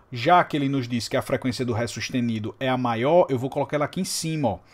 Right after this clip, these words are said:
porque esse número tá dando maior do que um. Então aqui vai ficar o do Ré sustenido, é a de cima, e aqui é a do Ré quatro, tudo bem?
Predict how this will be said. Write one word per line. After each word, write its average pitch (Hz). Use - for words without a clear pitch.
porque 123
esse 135
número 135
tá 151
dando 139
maior 135
do 127
que 190
um. 135
Então 131
aqui 123
vai 123
ficar 117
o 117
do 123
Ré 120
sustenido, 156
é 139
a 123
de 127
cima, 165
e 170
aqui 170
é -
a 165
do 165
Ré 135
quatro, 110
tudo 131
bem? 156